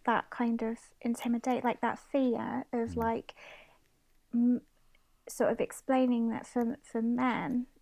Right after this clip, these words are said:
Speaker 1: i-, it can be, um, the fear of being shamed
Speaker 2: Mm.
Speaker 1: is particularly strong when they're sharing in front of a,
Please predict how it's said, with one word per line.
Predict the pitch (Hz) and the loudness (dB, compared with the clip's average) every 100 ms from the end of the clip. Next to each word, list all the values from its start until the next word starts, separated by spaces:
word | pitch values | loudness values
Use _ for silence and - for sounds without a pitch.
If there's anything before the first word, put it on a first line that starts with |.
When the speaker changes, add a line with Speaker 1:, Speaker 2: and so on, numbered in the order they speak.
| _ _ - | _ _ -20
Speaker 1:
i-, | - - - - | -20 -20 -20 -4
it | 233 - | -2 -2
can | - 254 | 0 2
be, | 247 247 240 247 - - - _ _ _ _ _ - - _ _ _ - | 4 2 0 -2 -6 -14 -20 _ _ _ _ _ -20 -20 _ _ _ 0
um, | 247 240 233 233 233 233 - - - - - _ _ _ 254 | 2 4 2 0 -2 -4 -8 -12 -16 -18 -20 _ _ _ -4
the | |
fear | 247 - 269 247 240 233 | 0 4 4 4 2 -2
of | - | -2
being | 240 240 226 233 240 247 - - | 0 0 0 -4 -4 -6 -12 -14
shamed | - 254 240 233 - 247 - - _ _ - | -2 0 2 -2 -4 -6 -10 -20 _ _ -14
Speaker 2:
Mm. | 170 160 | 0 4
Speaker 1:
is | 240 - - _ _ _ _ _ _ | 4 2 -18 _ _ _ _ _ _
particularly | 247 247 - - - 254 240 233 240 | -6 -4 -4 -6 -2 0 0 -2 -6
strong | - 277 262 226 233 240 254 | -6 0 0 0 -2 -4 -2
when | 247 233 | -2 0
they're | 233 233 | -2 -4
sharing | - 240 226 226 226 226 233 | -4 -2 0 0 -2 -4 -4
in | 233 | -6
front | - 226 - | -4 -4 -4
of | 233 | -4
a, | 226 226 | -4 -4